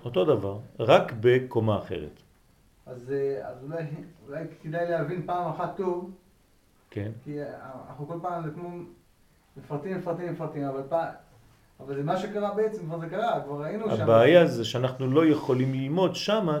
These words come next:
Speaker 1: כי זה יותר מדי מופשט. זה מה שאמרתי מקודם, איפה אנחנו תופסים יותר? דווקא בשפת הענפים. אז אנחנו יורדים קומה, ואם לא מספיק, נרד עוד קומה, ושם נבין את הדברים ונקיש. "מבשרי אחזה אלוה."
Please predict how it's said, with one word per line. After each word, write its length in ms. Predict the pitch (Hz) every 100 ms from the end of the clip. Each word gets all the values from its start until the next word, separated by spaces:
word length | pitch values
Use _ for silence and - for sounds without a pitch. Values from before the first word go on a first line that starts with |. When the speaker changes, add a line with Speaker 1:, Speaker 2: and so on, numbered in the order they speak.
| -
Speaker 1:
כי 140 | 123
זה 280 | 110 107 127 131
יותר 400 | 123 117 170 160
מדי 560 | 139 123 127 131 131 - - - -
מופשט. 560 | 117 107 - 135 90 - - _ _ _ _ _ _ _ _ _ _ _ _
זה 220 | 151 107
מה 120 | 113 131
שאמרתי 480 | 143 143 143 139
מקודם, 520 | 143 127 151 147 - 110
איפה 240 | 165 175
אנחנו 240 | 151 -
תופסים 380 | 127 - - 120
יותר? 320 | 107 107 127
דווקא 380 | 139 165 175 170
בשפת 440 | 147 127 - 139 139
הענפים. 580 | 120 113 107 - 90 87 - - - -
אז 100 | 113
אנחנו 260 | 156 170 185
יורדים 400 | 170 160 190 175
קומה, 400 | 160 135 110 104 - - - - 117
ואם 180 | 160
לא 100 | 208 214
מספיק, 320 | 180 - 180
נרד 240 | 202 220
עוד 260 | 220 247 247
קומה, 340 | 156 120 98 101 - 202 202 - - - 220 220 - -
ושם 360 | 110 110 226
נבין 300 | 226 202 170
את 80 | 185
הדברים 520 | 180 139 151 202 277 208
ונקיש. 560 | 185 156 - 120 107
"מבשרי 960 | 135 151 165 170 - 185 285 269 247 196
אחזה 380 | 156 165 127 151
אלוה." 460 | 135 127 117 90